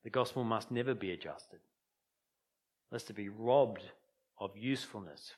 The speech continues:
for you and for anyone else who's searching and seeking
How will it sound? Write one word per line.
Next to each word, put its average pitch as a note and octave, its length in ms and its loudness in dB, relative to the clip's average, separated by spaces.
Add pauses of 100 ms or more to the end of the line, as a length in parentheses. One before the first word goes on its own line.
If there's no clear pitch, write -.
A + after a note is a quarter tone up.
for G2+ 160 -6
you C#3 540 -6 (1300)
and F#2+ 140 -14
for - 140 -10
anyone C#3+ 420 -2
else D#2+ 460 -6 (200)
who's A2 220 -8
searching A#2 760 -4 (180)
and G2 240 -12
seeking B2 680 -4